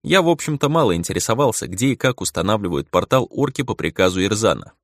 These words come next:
Главное, что сделают. Поэтому очень удивился, увидев в стене дыру, за которой, видимо, еще вчера рабочие очистили огромную площадку от пары-тройки разрушенных строений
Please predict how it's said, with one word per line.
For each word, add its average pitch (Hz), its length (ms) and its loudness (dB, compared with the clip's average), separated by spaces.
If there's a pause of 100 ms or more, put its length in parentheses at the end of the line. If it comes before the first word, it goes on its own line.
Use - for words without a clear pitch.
Главное, 90 480 2
что 101 200 -4
сделают. 101 460 -4 (380)
Поэтому 165 340 2
очень 170 260 -2
удивился, 135 540 -2
увидев 87 320 -2
в - 20 -10
стене 82 340 -4
дыру, 101 260 -2
за 143 160 -6
которой, 156 420 -2
видимо, 87 400 -2
еще 82 240 -6
вчера 120 420 -2 (180)
рабочие 120 500 0
очистили 113 440 -4
огромную 123 460 0
площадку 95 640 -2
от - 160 -4
пары-тройки 113 600 -2
разрушенных 90 580 -2
строений 117 580 -4